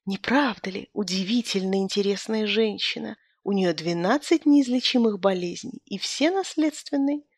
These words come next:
Сам доктор Шток лечит ее от наследственной простуды ноги. Это тоже неизлечимо.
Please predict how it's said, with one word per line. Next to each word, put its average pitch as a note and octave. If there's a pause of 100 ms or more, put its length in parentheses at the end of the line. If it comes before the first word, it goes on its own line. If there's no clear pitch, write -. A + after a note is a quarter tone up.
(100)
Сам F3
доктор F3
Шток -
лечит C#4+
ее F#3
от F3+
наследственной A3
простуды G3+
ноги. C4+ (260)
Это F3+
тоже E4
неизлечимо. F3+